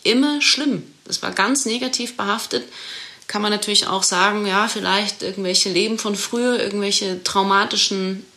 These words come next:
ähm, genetisch vererbt, vererbten Dinge, Kriegsgenerationen meiner Großeltern oder auch meines Vaters noch. Keine Ahnung, was das ist, aber jedenfalls war dieses sich verabschieden von etwas für mich immer total essentiell und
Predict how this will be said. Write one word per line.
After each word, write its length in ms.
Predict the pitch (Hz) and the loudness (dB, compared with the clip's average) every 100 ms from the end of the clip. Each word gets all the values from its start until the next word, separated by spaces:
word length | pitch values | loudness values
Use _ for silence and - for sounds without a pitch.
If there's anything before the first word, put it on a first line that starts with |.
| - - - | -16 -14 -12
ähm, 300 | - - - - - - - - - | -10 -10 -12 -16 -16 -16 -18 -20 -14
genetisch 560 | 180 214 220 247 247 - | -2 2 4 4 4 2
vererbt, 480 | 214 - 220 - - - - _ - | 2 2 0 -2 -12 -14 -18 _ -8
vererbten 840 | - - 156 - - 202 196 185 | -4 -2 -2 -6 -4 -2 -2 -2
Dinge, 480 | 226 247 240 220 - - - - 208 226 - | 2 4 4 2 -2 -8 -14 -12 -12 -14 -10
Kriegsgenerationen 1500 | - 247 247 - - 220 214 214 208 - 208 202 208 214 - | -4 -4 0 0 2 0 0 0 0 0 2 0 0 -2 -2
meiner 320 | 190 190 190 | -2 0 -2
Großeltern 680 | - - 214 - 190 196 196 | -4 -2 0 2 0 -2 -4
oder 160 | 190 | -2
auch 200 | - 180 - | -4 -4 -10
meines 320 | - 185 180 - | -6 -2 0 0
Vaters 460 | 196 226 233 208 | 0 -2 -2 -2
noch. 220 | 202 185 - - - - - - - - - - _ - | -2 -6 -12 -20 -20 -18 -18 -16 -16 -18 -20 -20 _ -6
Keine 320 | 202 208 220 | 0 4 4
Ahnung, 240 | 208 240 | 4 4
was 160 | 220 202 | 2 0
das 160 | 196 190 | 0 0
ist, 160 | 180 | 0
aber 220 | 180 175 | 0 -2
jedenfalls 580 | 175 185 208 214 214 196 | -2 -2 -4 -4 -4 -2
war 100 | 190 | -2
dieses 500 | 185 185 185 175 - - _ _ | -4 -4 0 0 -2 -12 _ _
sich 280 | - 208 - | -4 -2 -2
verabschieden 680 | 196 - - - - 294 220 | -4 -2 0 4 2 2 -2
von 180 | 202 | -4
etwas 380 | 180 160 165 160 | -6 -8 -4 -4
für 140 | - 175 | -4 -4
mich 260 | 175 175 | -6 -6
immer 260 | - 180 180 | -6 -6 -6
total 560 | - - - 208 220 - | -8 -6 -2 0 0 -2
essentiell 580 | 208 208 190 196 196 208 | -2 0 2 2 0 -4
und 500 | 185 180 - - | -8 -10 -4 -6